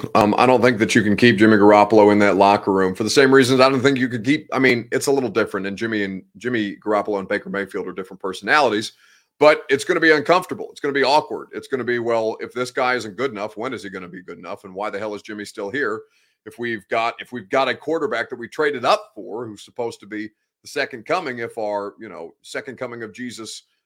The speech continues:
uh, of football Jesus coach can figure out how the hell to use him. Eh, you can't, you can't keep Jimmy Garoppolo on the team. So where would Jimmy best land? Well, the team that we have talked about a great deal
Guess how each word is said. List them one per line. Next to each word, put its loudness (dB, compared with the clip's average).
uh, -2
of -12
football -6
Jesus -14
coach -6
can -14
figure -10
out -8
how -12
the -14
hell -14
to -20
use -10
him. -18
Eh, -16
you -16
can't, -6
you -16
can't -8
keep -12
Jimmy -12
Garoppolo -8
on -12
the -16
team. -14
So -12
where -2
would -8
Jimmy -10
best -6
land? -4
Well, -6
the -20
team -16
that -12
we -6
have -10
talked -8
about -10
a -10
great -12
deal -10